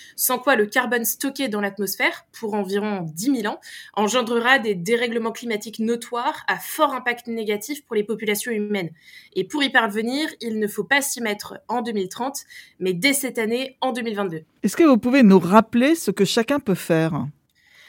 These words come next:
Speaker 1: Alors, ce qui est intéressant dans le réchauffement climatique, si j'ose dire, c'est que chacun, chaque individu et chaque entité a un rôle. Les consommateurs peuvent consommer moins et mieux,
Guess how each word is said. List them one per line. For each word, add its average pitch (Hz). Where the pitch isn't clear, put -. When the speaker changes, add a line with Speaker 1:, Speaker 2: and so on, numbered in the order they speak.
Speaker 1:
Alors, 302
ce -
qui 277
est 269
intéressant 285
dans 277
le 233
réchauffement 233
climatique, 220
si -
j'ose 196
dire, 269
c'est 240
que 240
chacun, 262
chaque 269
individu 240
et 220
chaque 247
entité 262
a 220
un 208
rôle. 190
Les 214
consommateurs 254
peuvent 233
consommer 240
moins 269
et 226
mieux, 240